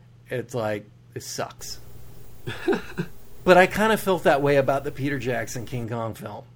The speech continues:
Speaker 1: So,
Speaker 2: Yeah.
Speaker 1: um, it, it, it was, everything was too much, right?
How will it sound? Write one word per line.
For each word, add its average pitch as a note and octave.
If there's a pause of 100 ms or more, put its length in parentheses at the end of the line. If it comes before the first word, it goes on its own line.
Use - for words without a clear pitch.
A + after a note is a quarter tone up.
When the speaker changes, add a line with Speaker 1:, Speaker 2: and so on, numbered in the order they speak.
(340)
Speaker 1:
So, A2+ (640)
Speaker 2:
Yeah. A2+
Speaker 1:
um, G2 (840)
it, F#3
it, D#3+
it D3+
was, C3 (840)
everything D#3+
was C3
too C#3+
much, - (420)
right? A#2+